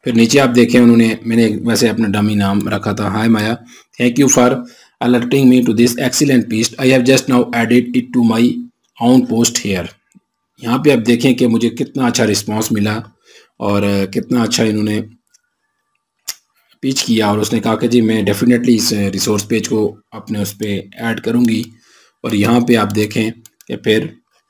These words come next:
यहाँ पे ये अपने जो जितने भी यहाँ पे रिसोर्स हैं,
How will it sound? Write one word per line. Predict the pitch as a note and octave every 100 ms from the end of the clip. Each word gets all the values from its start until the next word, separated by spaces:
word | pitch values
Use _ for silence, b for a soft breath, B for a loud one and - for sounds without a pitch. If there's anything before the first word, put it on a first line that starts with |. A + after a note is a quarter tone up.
| _ _ _ _ _ _ G#2+
यहाँ | G#2+ G#2+ G#2
पे | G#2+ G#2
ये | A2
अपने | G#2+ F2 A2
जो | G#2 G#2
जितने | - A#2+ A2 C3
भी | B2+
यहाँ | A2+
पे | A2 A2
रिसोर्स | G2+ G#2+ A2 G#2+
हैं, | G#2 A2+